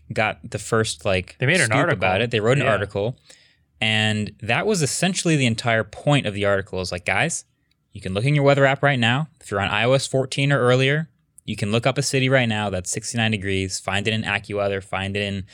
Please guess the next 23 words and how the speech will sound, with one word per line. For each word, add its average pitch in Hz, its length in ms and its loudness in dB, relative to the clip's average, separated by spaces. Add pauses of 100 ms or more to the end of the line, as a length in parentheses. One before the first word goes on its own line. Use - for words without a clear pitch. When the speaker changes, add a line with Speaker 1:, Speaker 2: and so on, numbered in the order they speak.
(200)
Speaker 1:
Dark 104 180 2
Speaker 2:
Mm-hmm. 113 120 2
Speaker 1:
Sky, 107 240 2
whatever, 98 520 0 (420)
and 110 120 0
then 107 120 2
open 113 220 0
the 117 100 4
Apple 110 220 -2
Weather 127 300 4
app, 92 240 0 (600)
and 98 120 0
it'll 95 140 -2
say 95 180 -4
sixty-eight 120 760 -2 (300)
or 110 140 -2
seventy. 92 580 -2
It 101 160 -6
refuses 104 500 -4
to 139 100 -4
show 123 160 -2
you 117 160 2
sixty-nine 98 720 -4